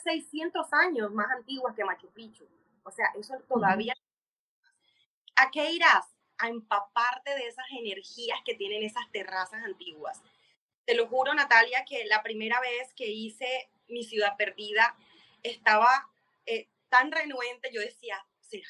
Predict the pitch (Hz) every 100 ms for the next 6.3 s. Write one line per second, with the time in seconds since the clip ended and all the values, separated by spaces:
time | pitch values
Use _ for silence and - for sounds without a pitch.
0 | - 233 - - 220 269 269 196 - 247
1 | - 226 247 233 226 220 233 220 202 208
2 | 226 285 - _ _ _ _ _ - 220
3 | 247 - 254 240 220 - 247 254 302 311
4 | - 214 208 202 208 262 285 254 226 220
5 | 214 233 269 240 202 233 254 226 233 247
6 | 240 269